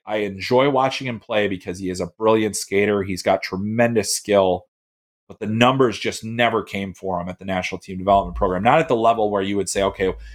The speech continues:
And so I thought, you know, why, why is that not happening? Well, it's starting to happen now at the University of Michigan. And that is really, you know, when you see a guy take a next step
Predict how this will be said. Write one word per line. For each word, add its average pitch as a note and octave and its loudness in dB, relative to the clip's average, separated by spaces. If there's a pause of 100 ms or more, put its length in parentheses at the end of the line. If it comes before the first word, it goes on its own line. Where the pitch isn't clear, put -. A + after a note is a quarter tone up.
(280)
And B2 -4
so D3 6
I D3+ 4
thought, D#3 0
you B2 -10
know, A2+ -6
why, C3 0
why A#2+ 2
is C3+ 2
that A#2 2
not G2 -4
happening? F#2+ -6
Well, C3+ 4
it's D3 -2
starting F#3+ -2
to A#2+ -2
happen G#2+ 0
now F#2+ 0 (340)
at G#2+ 0
the A2 -4
University G#2 2
of F#2 2
Michigan. F#2 0
And G2 0
that C#3+ 6
is A#2+ -4 (300)
really, A#2 2
you G#2+ -10
know, G#2+ -2
when C3+ -2
you D3+ -2
see F#3+ 2
a E3+ 4
guy C3 2
take B2+ -4
a A2+ -4
next A2 -4
step - 2